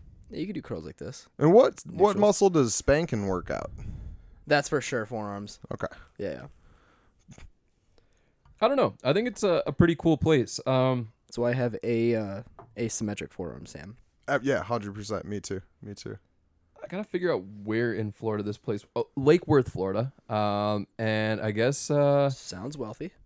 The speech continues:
Speaker 3: this place went on the market for a hundred ten thousand dollars, and they've gotten, uh,
Speaker 2: Seems
Speaker 3: multiple
Speaker 2: cheap.
Speaker 3: offers.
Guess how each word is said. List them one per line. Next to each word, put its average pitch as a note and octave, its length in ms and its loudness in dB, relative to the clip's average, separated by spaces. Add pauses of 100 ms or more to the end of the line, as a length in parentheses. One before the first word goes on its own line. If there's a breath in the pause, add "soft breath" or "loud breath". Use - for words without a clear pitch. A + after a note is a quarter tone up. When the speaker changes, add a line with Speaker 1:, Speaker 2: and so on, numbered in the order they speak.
(320)
Speaker 3:
this B2 200 0
place B2+ 400 2
went B2+ 140 2
on B2+ 120 4
the B2+ 60 2
market B2 500 2
for A#2 240 -2
a A#2+ 40 4
hundred C3 320 2
ten C3+ 180 0
thousand C3+ 320 2
dollars, C3+ 400 2
and A#2 120 -2
they've A#2 160 0
gotten, B2+ 640 -2 (500)
uh, A2+ 540 2 (180)
Speaker 2:
Seems - 160 2
Speaker 3:
multiple C#3+ 480 4
Speaker 2:
cheap. C#3 40 2
Speaker 3:
offers. B2+ 580 0